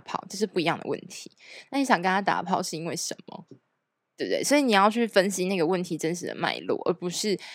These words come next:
我想跟他打炮，我上不到，你可以教我吗？那我，我永远没有办法解决你的问题啊，因为有可能你什么都做了，然后他还是不跟你上床，你就会说我没有用，我觉得很难过。<laughs> 也还好。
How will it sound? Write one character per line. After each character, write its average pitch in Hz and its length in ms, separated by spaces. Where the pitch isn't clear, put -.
我 208 100
想 190 140
跟 180 40
他 185 80
打 180 160
炮， 175 140
我 110 100
上 175 240
不 160 80
到， 170 120
你 143 100
可 170 80
以 160 140
教 135 140
我 123 200
吗？ - 300
那 220 160
我， 208 140
我 202 120
永 214 100
远 254 140
没 196 80
有 190 60
办 202 100
法 190 80
解 - 80
决 156 100
你 151 60
的 131 100
问 160 220
题 - 280
啊， - 200
因 220 100
为 226 140
有 247 140
可 277 120
能 208 100
你 175 80
什 175 160
么 151 80
都 175 140
做 175 240
了， - 80
然 160 120
后 180 200
他 - 100
还 175 100
是 180 80
不 175 120
跟 180 100
你 123 60
上 - 240
床， 156 180
你 156 60
就 180 80
会 180 60
说 170 140
我 139 60
没 139 120
有 107 120
用， - 180
我 202 60
觉 220 100
得 220 80
很 180 120
难 156 200
过。 - 200
<laughs> - 600
也 160 100
还 170 120
好。 - 200